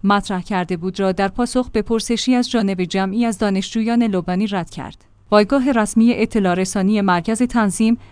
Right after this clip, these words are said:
و نشر آثار آیت الله بهجت در صفحه عربی خود شایعه‌ای را که اخیراً برخی از وعاظ مطرح کرده بودند نفی نمود. ترجمه مطلبی که منتشر شده به شرح ذیل است. پرسش: به مرکز تنظیم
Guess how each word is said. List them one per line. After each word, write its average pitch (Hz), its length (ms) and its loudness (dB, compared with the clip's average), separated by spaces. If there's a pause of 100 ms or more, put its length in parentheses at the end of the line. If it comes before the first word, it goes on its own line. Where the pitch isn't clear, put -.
و 175 100 0
نشر 180 340 -2
آثار 254 460 2
آیت 185 380 0
الله 202 340 2
بهجت 214 440 2
در 214 120 2
صفحه 247 460 0
عربی 202 460 0
خود 202 260 -4
شایعه‌ای 220 500 0
را 190 140 2
که - 180 -2
اخیراً 240 380 4
برخی 262 380 4
از 254 220 2
وعاظ 208 380 0
مطرح 208 380 0
کرده 208 360 0
بودند 175 500 -2
نفی 190 340 0
نمود. 175 360 -2 (140)
ترجمه 240 560 4
مطلبی 226 560 2
که 254 120 2
منتشر 190 460 0
شده 190 380 -2 (280)
به 226 80 4
شرح 240 380 2
ذیل 226 280 4
است. 190 240 -2 (320)
پرسش: 226 520 2 (280)
به 226 80 6
مرکز 233 400 6
تنظیم 233 560 2